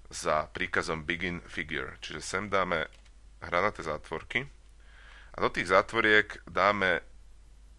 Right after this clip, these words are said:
niektoré, prípadne viacej písmenok, e, ktoré označujú, ktoré pozície pre tento obrázok, e,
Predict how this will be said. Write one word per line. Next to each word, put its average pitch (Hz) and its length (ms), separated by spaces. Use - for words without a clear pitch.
niektoré, 110 640
prípadne 92 480
viacej 92 560
písmenok, 87 640
e, - 960
ktoré 120 320
označujú, 104 640
ktoré 135 460
pozície 90 580
pre 85 160
tento 113 320
obrázok, 92 640
e, - 60